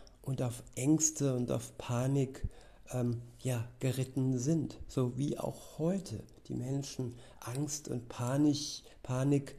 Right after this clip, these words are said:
gemacht bekommen von den Medien, von den Verantwortlichen und ihr Vertrauen auf Jesus verloren haben oder nicht bereit sind,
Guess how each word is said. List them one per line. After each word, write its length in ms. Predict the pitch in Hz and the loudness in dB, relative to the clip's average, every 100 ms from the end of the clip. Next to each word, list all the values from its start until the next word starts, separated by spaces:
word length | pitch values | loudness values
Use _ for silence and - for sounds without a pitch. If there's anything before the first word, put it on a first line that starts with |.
| - - | -16 -10
gemacht 400 | - 131 131 117 | 0 2 2 -2
bekommen 480 | - - - 131 131 | -8 -4 0 2 0
von 200 | 127 120 | 0 0
den 140 | 120 120 | 2 4
Medien, 560 | 127 156 147 135 120 - - - - | 6 6 6 4 2 -4 -16 -20 -6
von 180 | 131 | 0
den 120 | 127 117 | 0 0
Verantwortlichen 1120 | 131 120 151 151 139 131 131 120 131 123 117 - - - - - | 2 4 4 4 2 4 0 2 2 2 0 -10 -20 -20 -20 -4
und 360 | 131 131 127 - - | 0 0 -2 -10 -6
ihr 140 | - | -4
Vertrauen 800 | - 135 - - 113 123 143 143 - - | -2 -2 -4 -4 0 4 4 2 -2 -8
auf 160 | 117 117 | -8 -8
Jesus 720 | - 135 131 135 131 - - - | -4 0 2 2 0 -4 -12 -20
verloren 760 | - - 131 120 151 202 220 151 | -12 -2 2 4 4 6 4 2
haben 520 | 131 135 135 143 143 - - - - - - - | 2 0 4 4 4 0 -18 -20 -20 -20 -12 0
oder 380 | 143 143 139 135 | 2 4 4 4
nicht 240 | 127 123 | 2 0
bereit 460 | 131 120 117 120 123 | -4 -2 -2 -2 -2
sind, 420 | 135 131 131 | 0 2 0